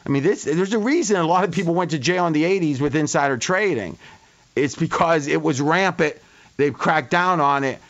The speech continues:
and they said, "Hey, when there's pensions at stake, you can't mess around." Well, you know what? There's pensions at stake in sports betting. All right, when we come back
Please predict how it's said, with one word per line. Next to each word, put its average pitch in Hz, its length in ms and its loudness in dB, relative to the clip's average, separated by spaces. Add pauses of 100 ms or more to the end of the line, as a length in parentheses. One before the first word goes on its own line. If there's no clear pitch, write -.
(160)
and 143 120 0
they 151 120 2
said, 151 240 0
"Hey, 165 200 2
when 135 180 0
there's 135 180 0
pensions 208 640 0
at 135 100 -2
stake, 123 640 -2 (880)
you 143 140 -2
can't 143 340 0
mess 147 260 0
around." 123 680 0
Well, 139 120 0
you 151 100 0
know 160 160 2
what? 165 360 0 (240)
There's 170 180 -2
pensions 170 540 -2
at 120 100 -2
stake 117 540 -2 (560)
in 135 80 0
sports 160 380 -2
betting. 95 360 -4 (380)
All 139 60 2
right, 127 100 2
when 139 140 0
we 165 100 0
come 170 240 0
back 175 560 -2